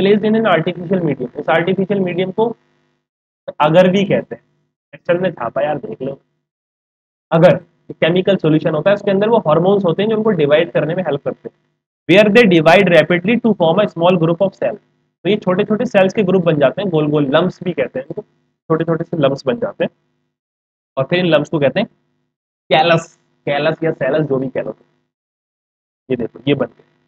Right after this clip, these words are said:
ये टिश्यू हमने remove किया और ये इसमें डाल दिए, छोटे-छोटे callous बन गए।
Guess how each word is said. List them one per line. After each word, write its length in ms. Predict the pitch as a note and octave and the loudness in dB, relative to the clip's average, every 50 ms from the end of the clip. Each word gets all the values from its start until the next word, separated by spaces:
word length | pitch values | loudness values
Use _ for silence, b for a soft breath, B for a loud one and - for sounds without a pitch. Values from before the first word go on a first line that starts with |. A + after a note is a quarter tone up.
| _ _ _ - | _ _ _ -10
ये 40 | B2+ | -8
टिश्यू 340 | - - C3+ C3+ - E3+ E3 | -6 -4 -4 -4 0 0 0
हमने 180 | D#3 D3 D3+ D3 | 0 0 0 0
remove 240 | C#3+ C3+ C#3 D3 | 0 0 -2 -2
किया 220 | D3 - - G#3+ A#3 | -4 -2 -2 0 2
और 100 | G#3+ E3 | 2 4
ये 100 | E3+ E3 | 2 2
इसमें 240 | D#3+ - - D#3 C#3 | 0 -2 -4 -4 -2
डाल 140 | C3 A#2+ | -2 0
दिए, 120 | B2 D#3 E3 | 0 -2 -2
छोटे-छोटे 460 | - - D3+ D#3+ D#3 - D#3 D3 D#3+ | -2 -2 -4 -4 -4 -4 -6 -6 -6
callous 400 | D#3 _ - C#3 C3+ D3 C#3+ - | -6 _ 0 0 0 0 -2 -6
बन 80 | - A#2 | -10 -14
गए। 180 | G#2+ - - | -14 -16 -20